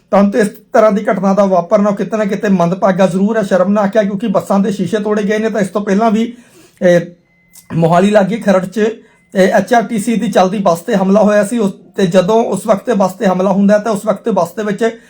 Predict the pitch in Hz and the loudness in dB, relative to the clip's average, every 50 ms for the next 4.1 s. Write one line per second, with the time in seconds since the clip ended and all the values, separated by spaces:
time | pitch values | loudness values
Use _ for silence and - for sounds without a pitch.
0 | - - _ _ - - - 196 180 175 185 202 220 240 247 233 240 196 220 202 | -20 -20 _ _ -14 -4 0 2 4 4 4 2 0 -2 -4 -4 -4 -4 -2 -2
1 | 214 247 - - 208 185 180 196 202 202 214 196 208 220 220 233 214 190 185 - | -2 -2 -2 -2 0 0 0 0 0 0 0 0 -2 -2 -2 -2 -2 -4 -4 -4
2 | - 220 196 190 208 202 196 190 196 180 180 - 214 208 214 226 220 196 226 202 | -2 0 2 2 2 0 0 0 -2 -2 -2 -4 -6 -6 -6 -6 -8 -4 -4 -4
3 | 208 196 - 202 190 165 165 180 190 185 220 202 202 202 196 - 196 214 220 220 | -4 -4 -4 -4 -2 0 0 0 0 0 0 0 0 0 0 0 2 2 2 2
4 | 226 | 2